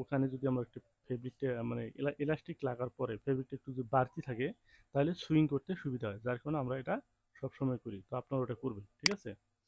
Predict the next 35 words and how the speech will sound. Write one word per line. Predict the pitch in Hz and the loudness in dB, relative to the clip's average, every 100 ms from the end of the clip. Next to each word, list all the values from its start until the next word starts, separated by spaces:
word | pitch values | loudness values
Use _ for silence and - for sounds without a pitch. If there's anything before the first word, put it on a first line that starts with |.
| _ _ - _ _ | _ _ -20 _ _
তো | 135 | 0
আমরা | 143 147 | 2 0
কত | 151 160 | 0 0
রাখলাম? | 156 196 208 139 | 0 -2 0 2
এগারো | 147 147 143 | 2 2 2
জায়গায় | 170 247 190 139 | 2 0 0 4
বারো | 127 123 | 6 4
রাখলাম, | 101 110 113 | -2 -8 -10
এক | 117 | -10
সিএম | - 165 | -4 0
বেশি | 127 131 | 0 -2
রাখলাম। | 123 110 101 | -8 -8 -12
তো | - 160 | -4 -4
এক | - | -2
সিএমে | 214 208 | -2 -2
কিন্তু | 196 190 147 | -4 -8 -4
দুই | 151 | -2
পাশে | 160 - 131 | -2 -2 -4
হাফ | 123 | -4
সিএম | - 120 - _ 117 113 | -6 -8 -8 _ -12 -10
থাকবে, | 95 92 92 _ _ | -12 -14 -20 _ _
তো | - | -4
হাফ | 131 | -2
সিএম | - 165 | 0 -2
তো | 165 | 0
ওটা | 156 147 | -2 -4
আপনার | - 139 127 | -4 -2 -2
রাখতেই | - 156 127 | -2 -2 -2
হবে। | 113 135 _ _ _ _ - _ - | -4 -12 _ _ _ _ -20 _ 0
তো | 170 | 0
ওকে, | 170 131 139 | 0 -2 0
এরকম | 156 160 160 147 | 2 0 -2 2
আমাদের | 147 147 131 | 2 2 0
হয়ে | 135 | 0
গেল | 131 | 2